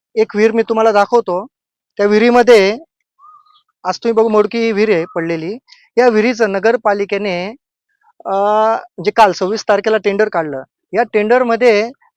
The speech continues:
त्यांची ती निविदा जी होती ती निविदा प्रसिद्ध झाली, पेपरला, एका पेपरला ते कात्रण आलं आणि ते सात लाख एक्क्याण्णव हजार सातशे बेचाळीस रुपयाचं टेंडर आहे, म्हणजेच आठ लाख रुपयाचं ते टेंडर आहे. तुम्ही बघू शकता या विहिरीला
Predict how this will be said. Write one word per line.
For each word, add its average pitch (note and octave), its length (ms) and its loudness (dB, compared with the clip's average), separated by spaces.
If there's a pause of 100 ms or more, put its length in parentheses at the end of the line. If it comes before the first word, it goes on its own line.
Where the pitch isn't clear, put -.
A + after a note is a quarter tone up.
त्यांची G#3 260 0
ती A#3+ 360 -2 (500)
निविदा G#3 360 4
जी A3 100 -2
होती A3 160 0
ती A3 100 -2
निविदा G#3+ 300 2
प्रसिद्ध G3+ 420 -4
झाली, E3+ 260 -2
पेपरला, F#3+ 520 -2
एका F#3+ 180 -6
पेपरला F#3 400 -4
ते F#3+ 80 -4
कात्रण G3 380 -2 (220)
आलं E3+ 280 -2 (100)
आणि F#3 100 -8
ते G#3 160 0
सात G3+ 220 2 (160)
लाख A3+ 180 6 (200)
एक्क्याण्णव A3 400 -2
हजार G3+ 160 0
सातशे G3+ 400 -4
बेचाळीस G#3 400 -4
रुपयाचं F#3+ 240 -8
टेंडर C#4 320 -8
आहे, F3 60 -8 (240)
म्हणजेच A#3 260 -2
आठ A#3 220 4
लाख G#3+ 180 2
रुपयाचं E3+ 320 -6
ते F3 100 -12
टेंडर E3 320 -6
आहे. F3 120 -6 (440)
तुम्ही B3+ 120 2
बघू A#3 220 4
शकता G3+ 540 0 (240)
या A#3 100 4
विहिरीला A3+ 300 2